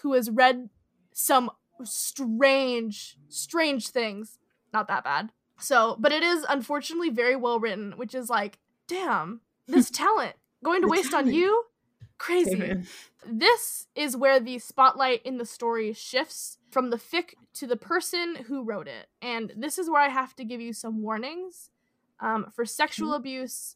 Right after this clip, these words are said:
Speaker 1: child sexual abuse, grooming, emotional abuse, and just general abuse and manipulation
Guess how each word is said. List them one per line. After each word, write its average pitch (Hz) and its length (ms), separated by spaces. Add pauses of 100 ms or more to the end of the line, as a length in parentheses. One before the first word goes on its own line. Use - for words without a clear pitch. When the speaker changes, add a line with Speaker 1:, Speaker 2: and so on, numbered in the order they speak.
(120)
Speaker 1:
child 240 400
sexual 233 400
abuse, 214 560
grooming, 277 460
emotional 233 560
abuse, 220 440 (360)
and 294 320
just 453 300 (120)
general 262 600
abuse 226 520
and 233 200
manipulation 220 920